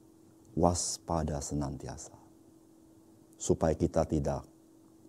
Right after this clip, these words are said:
lengah dalam hidup kita. Saudara, dalam hal apa kita perlu waspada dalam hidup kita? Inilah yang akan kita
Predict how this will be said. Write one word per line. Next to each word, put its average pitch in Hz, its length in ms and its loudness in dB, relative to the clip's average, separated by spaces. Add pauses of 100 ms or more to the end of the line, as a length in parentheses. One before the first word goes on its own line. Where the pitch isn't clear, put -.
(460)
lengah 80 400 4 (160)
dalam 67 240 -2
hidup 69 240 -2
kita. - 240 -12 (1800)
Saudara, 95 400 6
dalam 90 240 6
hal 80 160 0
apa - 480 -6 (720)
kita 85 320 0
perlu 76 240 2
waspada 65 640 -4
dalam 65 240 -4
hidup - 240 -10
kita? - 240 -14 (1200)
Inilah 82 400 8
yang - 80 -2
akan 78 160 -2
kita 80 160 -2